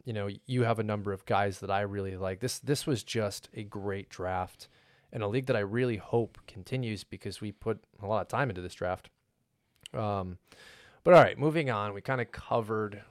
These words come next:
the overall strategy that we took there. And, and again, this plays into where your draft position is, what your format is, right? If it's open universe, if there are minors and majors drafts, like,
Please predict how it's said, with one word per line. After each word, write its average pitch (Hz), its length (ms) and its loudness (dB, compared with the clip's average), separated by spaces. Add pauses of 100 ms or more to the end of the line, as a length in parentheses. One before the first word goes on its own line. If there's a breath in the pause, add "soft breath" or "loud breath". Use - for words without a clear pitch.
(100)
the 107 200 -6
overall 101 360 -2
strategy 104 440 -2
that 95 180 -4
we 104 120 -8
took - 340 -8
there. 95 400 -4 (240)
And, 95 280 -8
and 101 200 -8
again, 101 500 -4 (360)
this - 120 -10
plays 101 360 -4
into 101 260 -8
where 98 100 -4
your 92 140 -6
draft 139 260 4
position 110 420 -4
is, 107 280 -2
what 127 140 -2
your 87 100 -4
format 107 560 -6 (100)
is, - 220 -10
right? 92 240 -8 (120)
If - 120 -14
it's - 120 -14
open 104 220 -8
universe, 104 540 -4
if - 120 -20
there 98 160 -6
are 98 140 -2
minors 113 380 -4
and 117 100 -6
majors 117 340 -4
drafts, 92 420 -6
like, 92 200 -8